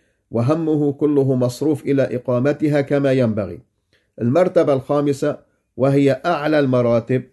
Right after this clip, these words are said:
وأرفع درجات الخاشعين في الصلاة، فهو مع تحقيق الشروط والواجبات والأركان وحضور القلب قد امتلأ قلبه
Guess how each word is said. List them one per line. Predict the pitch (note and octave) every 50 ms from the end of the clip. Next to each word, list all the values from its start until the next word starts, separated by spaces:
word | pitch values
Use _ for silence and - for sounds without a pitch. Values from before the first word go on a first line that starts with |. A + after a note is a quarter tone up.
| _ _ _ _ _ _
وأرفع | - A2 B2 - D3+ D#3+ E3+ E3 - - D#3+ C#3 - - - -
درجات | B2 B2 C3+ C#3 C3+ C3 B2 A#2 D3 D3 C3+ C3
الخاشعين | B2 B2 - C3 B2+ B2+ - A2+ A2+ C3 C3+ B2+ B2
في | B2
الصلاة، | B2+ A#2+ - - - A#2+ A#2+ C3 C#3+ D#3+ - - _ _ _ _ _ _
فهو | _ - C#3 C#3 C3 C3+ C3 B2+ B2
مع | B2 C3+ B2+ G#2+ A2+
تحقيق | - - B2+ A#2+ - - _ - F3 F#3 G3 -
الشروط | D#3+ D3 - - - C#3+ C3+ C3 C3 B2+ C3 C3
والواجبات | C3+ B2+ A2 F#2+ G#2+ A#2+ C3+ D3 C#3+ D3 D3 C3+ C3 C#3 B2+ C3 C3 B2+ B2+ B2+ C3
والأركان | A#2+ A2 G2+ A#2+ C3 D3 D3+ - D3 C#3 C3 C3+ - C#3 C#3+ C#3+ C#3+ D3 D3 - _ _ _ _ _
وحضور | - A2+ A#2 - B2+ B2 A#2+ C3 C3+ B2
القلب | A#2+ A2 A2+ - D3 D#3+ E3 - - _ _ _ _
قد | - B2 B2
امتلأ | - G#2+ A2 - D3 D3+ C#3+ C3 - G#2+
قلبه | A2 - C#3 C#3 B2+ A#2 B2 B2 B2 C3 C3 -